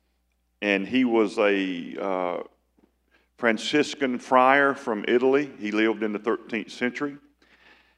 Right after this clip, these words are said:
And, uh, he wrote in his memoirs and in his letters that he had an abhorrence, that's his exact words, to, to lepers. Uh, he had a great fear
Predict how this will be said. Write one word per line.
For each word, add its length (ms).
And, 420
uh, 460
he 240
wrote 340
in 80
his 200
memoirs 760
and 120
in 120
his 240
letters 520
that 180
he 180
had 240
an 160
abhorrence, 680
that's 200
his 160
exact 360
words, 360
to, 320
to 180
lepers. 720
Uh, 160
he 200
had 120
a 60
great 340
fear 720